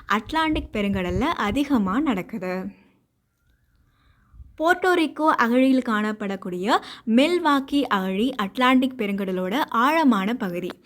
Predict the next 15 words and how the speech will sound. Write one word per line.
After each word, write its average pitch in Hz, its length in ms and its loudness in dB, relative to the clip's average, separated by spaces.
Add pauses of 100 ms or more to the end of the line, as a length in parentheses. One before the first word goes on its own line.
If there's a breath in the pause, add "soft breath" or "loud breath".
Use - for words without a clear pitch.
(320 loud breath)
நம்ம 247 260 2
ஏற்கனவே 262 300 4
பார்த்தோம், 208 340 -6
பசிபிக்ல 269 560 -4
வந்து 226 340 2
மரியானா 240 440 4
ட்ரென்ச் 208 380 -6
பார்த்தோம். 190 380 -10
அது 226 280 -2
மாதிரி 226 420 0 (300 loud breath)
அட்லாண்டிக்ல 311 680 0
வந்து 226 440 2 (920 soft breath)
போர்ட்டோனோக்கோ 311 600 2
அகழியில 233 480 4
இருக்கக்கூடிய 214 580 -4